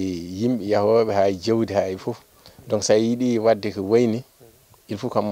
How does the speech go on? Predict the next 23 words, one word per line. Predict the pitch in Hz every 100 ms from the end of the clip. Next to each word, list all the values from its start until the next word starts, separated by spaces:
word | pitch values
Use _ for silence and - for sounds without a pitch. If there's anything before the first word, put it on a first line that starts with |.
| 101 98 85 - 98 98 104
mbaɗa | 110 107
ɗum | 107 104
kam | 92
sécurisé, | - 117 113 101 104 160 - - _ _ _ _ _
nde | -
puɗɗa | - - 98
wawde | 92 90 90 82
wiide | 82 82 87 95 90 80 80 78 - _ _ _ -
wonko | - - 92 -
mbaɗɗa. | 92 - - _ _ _ _ _ _ -
Par | -
ce | -
que | -
sans | 101
sécurité, | 98 110 - - - 156 - _ _ - _ _ _ _ _ -
wayi | - 95
kono | 95 90
ko, | - 87 90 - - - _ -
wayi | 101
tan | 101 98
kono | 107
fijirde | - 101 107 92
ni. | 90